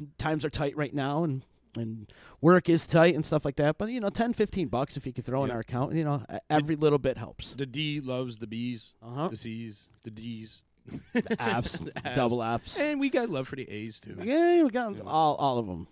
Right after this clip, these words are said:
Speaker 1: all of 'em. We got love for everybody. But, uh, yeah, it's Real Men Wear Pink. I did post the link up there, so if you guys wanna check it out and click donate, please help us out,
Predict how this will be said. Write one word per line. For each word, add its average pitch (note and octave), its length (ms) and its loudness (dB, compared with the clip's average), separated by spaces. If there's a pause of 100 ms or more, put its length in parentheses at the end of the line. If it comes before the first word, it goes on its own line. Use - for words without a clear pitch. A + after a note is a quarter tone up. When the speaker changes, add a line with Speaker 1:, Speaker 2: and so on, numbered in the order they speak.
Speaker 1:
all G2 160 -6
of D2+ 80 -10
'em. D#2+ 120 -8
We B2+ 80 -6
got B2+ 120 -2
love A2 240 -4
for - 220 -8 (380)
everybody. F2+ 560 -8
But, G#2 240 -8
uh, A2+ 180 -4
yeah, C#3 160 0
it's - 140 -6
Real F3+ 160 8
Men E3 180 6
Wear D3+ 140 4
Pink. C#3 260 -2
I B2 80 -2
did B2+ 280 -4 (420)
post C#3 340 2
the A#2+ 100 -4
link A#2+ 260 -4
up A2 220 -2
there, G2+ 220 -4
so F#2+ 160 -6
if F2+ 120 -6
you E2 60 -10
guys F#2+ 260 -4
wanna F#2 180 -6
check - 240 -8
it F2 80 -8
out F2+ 200 -6
and E2+ 120 -8 (560)
click - 260 4 (680)
donate, D3 480 6
please C3+ 380 -4
help C3 200 -2
us C3 140 -8
out, E2+ 220 -8